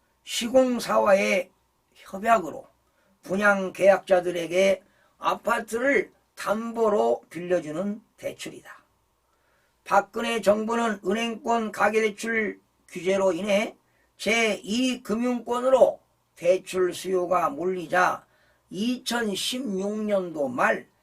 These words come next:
신협과 농협, 축협의 집단 대출을 금지시킨 데 이어, 이천십칠 년 사월에는 새마을 금고의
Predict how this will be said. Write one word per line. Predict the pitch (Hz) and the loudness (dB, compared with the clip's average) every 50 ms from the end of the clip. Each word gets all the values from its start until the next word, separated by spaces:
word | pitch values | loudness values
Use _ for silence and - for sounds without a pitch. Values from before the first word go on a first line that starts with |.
| _ _ _ | _ _ _
신협과 | - - - 247 247 254 247 - - - - - - - - _ _ _ _ _ _ _ _ | -10 -6 -4 0 0 0 0 -2 -8 -12 -12 -12 -12 -14 -20 _ _ _ _ _ _ _ _
농협, | - - 139 175 214 240 254 226 - - - _ _ _ _ _ _ | -16 -8 -4 -2 -2 0 0 0 0 -2 -4 _ _ _ _ _ _
축협의 | - - 208 - _ - 180 185 180 214 240 - - - - _ _ _ _ _ _ _ _ _ | -14 -14 -14 -14 _ 0 2 2 4 4 4 2 2 0 -4 _ _ _ _ _ _ _ _ _
집단 | - - 180 - _ _ - 180 175 165 156 147 143 | -12 -12 -12 -14 _ _ -2 -2 -2 -2 -4 -8 -8
대출을 | 147 151 160 160 - - - 180 202 226 233 220 - _ _ _ _ _ | -6 -6 -6 -6 -8 -10 -8 -4 -4 -2 -4 -4 -8 _ _ _ _ _
금지시킨 | - - 214 233 233 220 240 240 196 - - - 214 220 220 | -6 -4 -2 -2 -2 -2 -4 -4 -6 -6 -6 -6 -6 -4 -4
데 | 214 196 | -4 -4
이어, | - - 208 254 240 - - - _ _ _ _ _ _ _ _ _ - | -4 -2 2 4 4 4 2 0 _ _ _ _ _ _ _ _ _ -12
이천십칠 | 160 180 196 190 - - 185 180 180 156 - - - - 180 185 185 185 | -8 -8 -8 -8 -6 -2 -2 -2 -2 -4 -10 -14 -12 -4 0 2 2 4
년 | 185 175 165 156 | 2 2 -2 -6
사월에는 | 147 - - 165 175 190 196 208 220 214 214 214 247 302 294 233 - - _ _ _ _ _ _ | -8 -8 -2 2 4 6 6 6 6 4 6 8 8 8 8 8 4 -8 _ _ _ _ _ _
새마을 | - - - - 214 254 262 269 269 262 254 247 240 202 | -16 -10 -6 -2 0 4 6 6 6 6 6 4 0 -2
금고의 | - 208 220 214 202 190 185 185 208 226 226 220 - | -4 -6 -6 -4 -2 0 0 2 2 2 0 -2 -4